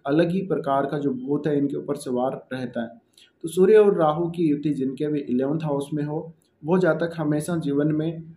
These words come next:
धन कमाने, लाभ कमाने की तरफ देखते हैं। वो अपना कोई भी business चलाने की तरफ या सीधा-सीधा पैसा कैसे आ जाए, बिना मेहनत के पैसा कैसे कमाया जाए, दिन रात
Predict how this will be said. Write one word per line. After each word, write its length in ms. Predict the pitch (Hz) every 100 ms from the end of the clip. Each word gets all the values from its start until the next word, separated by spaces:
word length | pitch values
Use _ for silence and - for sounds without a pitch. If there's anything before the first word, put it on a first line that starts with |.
| 123
धन 200 | 143 147
कमाने, 580 | 143 135 131 143 147 147
लाभ 280 | 127 127 139
कमाने 360 | 147 131 127 131
की 100 | 143
तरफ 220 | - 135
देखते 340 | 127 120 -
हैं। 240 | 139 143 - - _ _ -
वो 140 | 156
अपना 420 | 185 151 147 160 165
कोई 200 | 165 147
भी 140 | 156
business 380 | 151 123 143 156
चलाने 420 | 160 139 131 143
की 140 | 139
तरफ 320 | 143 143 143 - _ _
या 300 | 143 185 185 185
सीधा-सीधा 600 | - 160 185 185 180 175
पैसा 360 | 170 147 151
कैसे 340 | 151 151 131 143
आ 160 | 127 123
जाए, 260 | 127 131 - _ _ _ -
बिना 280 | 143 170
मेहनत 340 | 180 160 165 165
के 120 | 160
पैसा 320 | 156 135 143
कैसे 320 | 143 127 123
कमाया 340 | 135 127 127 127
जाए, 320 | 127 127 139 - _ _ _ -
दिन 280 | 131 180 180
रात 500 | 165 170 170 -